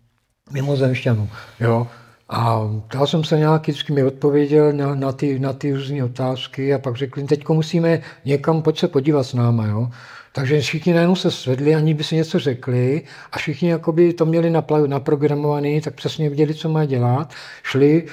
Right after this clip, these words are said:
všichni někam, jo. A já jsem říkal, tak jenom, jako, jdu, že? Já jsem se loudal, že ne, ne, oni šli, že rázně a tak dále, jako doopravdy, jo. A já jsem teda z-, z-, přidal, jsem se nechtěl zahambit, že? Tak jsem šel za nima rychle a tohleto. A oni říkali, no, teď něco uvidíš, že tam měli ty grafy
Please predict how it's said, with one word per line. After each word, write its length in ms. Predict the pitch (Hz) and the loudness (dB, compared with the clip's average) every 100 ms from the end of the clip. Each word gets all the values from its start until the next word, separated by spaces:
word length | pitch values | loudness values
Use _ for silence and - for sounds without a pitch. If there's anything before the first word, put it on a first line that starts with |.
| - | -14
všichni 380 | - 123 160 147 | -8 -2 0 2
někam, 460 | 147 147 123 107 | 2 0 -2 -2
jo. 260 | 101 107 135 - - - | -2 -2 -4 -10 -18 -2
A 60 | |
já 120 | 127 131 | 0 2
jsem 240 | 156 143 | 0 -2
říkal, 320 | 135 123 143 | -2 0 -2
tak 240 | 127 123 160 | 0 -2 2
jenom, 280 | 151 139 113 143 | 2 2 -4 -10
jako, 280 | 139 170 180 | -4 2 2
jdu, 280 | 143 202 226 | 4 2 2
že? 120 | 160 | 2
Já 100 | 156 | 0
jsem 140 | 160 | 0
se 100 | 151 | 0
loudal, 400 | 147 156 165 170 | 2 4 4 2
že 200 | 160 160 - - - | 2 -4 -6 -12 -2
ne, 220 | 156 202 | 2 4
ne, 140 | 165 | 4
oni 200 | 127 151 | 2 0
šli, 160 | 156 151 | 0 -4
že 100 | 120 120 - - _ - | -4 -6 -10 -16 _ -6
rázně 500 | 117 123 135 151 147 | 0 2 2 2 0
a 60 | |
tak 200 | 147 143 | 0 -2
dále, 340 | 139 131 131 147 | 0 0 2 0
jako 240 | 151 151 | 0 -2
doopravdy, 560 | 135 131 139 131 143 156 - - - - - | -4 -2 -4 0 -2 -2 -8 -20 -20 -12 -2
jo. 260 | 127 143 127 - | -2 -2 -8 -6
A 320 | 113 107 101 - - | -4 -4 -6 -12 -10
já 180 | 117 123 | -2 0
jsem 140 | 135 131 | 0 0
teda 220 | 143 139 | 2 2
z-, 180 | 127 110 | 2 0
z-, 180 | 104 | -4
přidal, 400 | 98 123 120 131 | -6 -2 2 2
jsem 240 | 135 127 110 117 113 | 0 -2 -2 -2 -4
se 180 | - 120 | -2 -2
nechtěl 240 | 117 123 | 0 -2
zahambit, 460 | 107 95 110 120 117 | -2 -2 -2 -2 -2
že? 120 | 117 | -2
Tak 140 | 117 | -4
jsem 160 | - 120 | -4 -4
šel 160 | - 110 | -4 -4
za 120 | 110 | -2
nima 220 | 113 117 | 0 0
rychle 280 | 113 - 123 | -2 -4 -6
a 20 | |
tohleto. 460 | 120 113 117 - 120 | -4 -4 -6 -6 -6
A 340 | 120 - - | -6 -10 -2
oni 120 | 123 | 2
říkali, 340 | 120 123 131 131 | 2 2 2 2
no, 140 | 139 | 0
teď 160 | 131 156 | 0 0
něco 260 | 160 175 | 0 0
uvidíš, 260 | 175 190 123 | 0 0 0
že 100 | 123 | -2
tam 160 | 127 127 | -2 0
měli 200 | 143 143 | 0 2
ty 120 | 160 | 0
grafy 720 | 143 127 - 127 123 156 | -2 -4 -2 -2 0 0